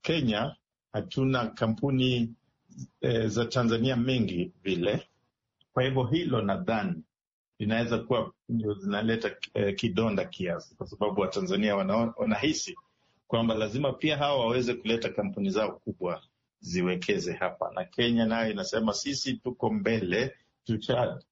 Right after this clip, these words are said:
tayari tumeingia Tanzania, kampuni mia tano." Eh? Sasa hilo linachangia, uh, sababu ya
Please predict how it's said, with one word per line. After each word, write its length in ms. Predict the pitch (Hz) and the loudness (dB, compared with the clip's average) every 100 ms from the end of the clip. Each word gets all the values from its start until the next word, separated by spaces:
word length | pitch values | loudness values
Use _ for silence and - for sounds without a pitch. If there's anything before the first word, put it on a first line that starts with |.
| _ | _
tayari 340 | - 131 143 123 | -2 0 0 -4
tumeingia 460 | 120 120 113 135 | -2 2 2 2
Tanzania, 480 | 127 113 110 104 87 | 0 0 0 -2 -4
kampuni 420 | - 113 - 113 | -2 -2 0 2
mia 180 | 120 110 | 2 2
tano." 400 | - 113 92 85 - _ - | 0 -2 -2 -6 -10 _ -4
Eh? 180 | 113 202 - _ _ _ _ _ _ _ | -2 -2 -6 _ _ _ _ _ _ _
Sasa 220 | 110 107 117 | -6 -2 0
hilo 260 | 156 202 | 0 0
linachangia, 960 | 143 131 120 - - 120 113 113 131 113 107 101 | 2 0 -2 -8 -6 0 0 2 2 2 2 0
uh, 680 | 104 104 101 98 98 98 | 0 0 2 0 0 -2
sababu 840 | 92 104 92 110 101 104 101 101 - | -2 -4 0 0 0 -4 -4 -6 -10
ya 200 | 107 98 | -8 -8